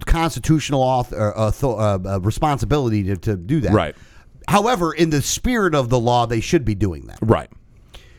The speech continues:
Speaker 1: But to see what they're doing, it, it, like,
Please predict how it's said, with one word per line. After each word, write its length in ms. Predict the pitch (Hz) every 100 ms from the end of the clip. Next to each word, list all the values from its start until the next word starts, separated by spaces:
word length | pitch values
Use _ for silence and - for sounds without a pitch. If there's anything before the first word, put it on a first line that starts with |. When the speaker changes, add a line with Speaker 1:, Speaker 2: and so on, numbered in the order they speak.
| - -
Speaker 1:
But 220 | - -
to 120 | - 180
see 680 | - - 202 240 233 226
what 260 | 160 165 180
they're 140 | 156
doing, 760 | 120 92 226 196 98 87 90 87 _ _ _ _ _ _ _ _ _
it, 120 | 110 -
it, 120 | - - -
like, 240 | - -